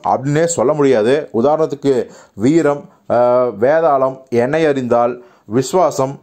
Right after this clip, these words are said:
நேர்கொண்ட பார்வை, துணிவு, இந்த படங்கள் எல்லாமே மிகப்பெரிய வெற்றி படங்கள்.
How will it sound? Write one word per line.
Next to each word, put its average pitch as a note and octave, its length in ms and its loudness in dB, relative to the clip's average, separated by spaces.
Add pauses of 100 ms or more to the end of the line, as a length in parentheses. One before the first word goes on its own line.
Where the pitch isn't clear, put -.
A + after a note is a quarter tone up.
(120)
நேர்கொண்ட E3+ 520 0
பார்வை, B2+ 360 0 (680)
துணிவு, F3 340 2 (160)
இந்த A#2 200 -2
படங்கள் F#3+ 360 -2
எல்லாமே C#3 320 0 (120)
மிகப்பெரிய A2+ 600 -2
வெற்றி B2 240 -2
படங்கள். A2 360 -2